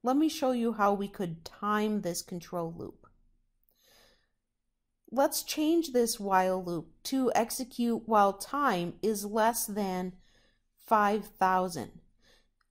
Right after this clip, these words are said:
We're going to use the time counter to keep track of how many milliseconds we've been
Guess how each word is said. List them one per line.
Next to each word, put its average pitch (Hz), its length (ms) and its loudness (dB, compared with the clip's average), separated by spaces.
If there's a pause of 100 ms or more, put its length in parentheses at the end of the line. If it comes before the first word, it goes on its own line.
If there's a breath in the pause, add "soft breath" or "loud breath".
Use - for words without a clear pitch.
(120)
We're 233 220 -2
going 285 340 4
to 302 140 -4
use 240 440 0
the 208 120 0
time 311 400 2
counter 196 600 -2
to - 140 -14
keep 226 260 -4
track 226 300 0
of 226 100 -6
how 208 160 0
many 214 240 0
milliseconds 202 960 -2
we've 185 400 -6
been 190 380 -2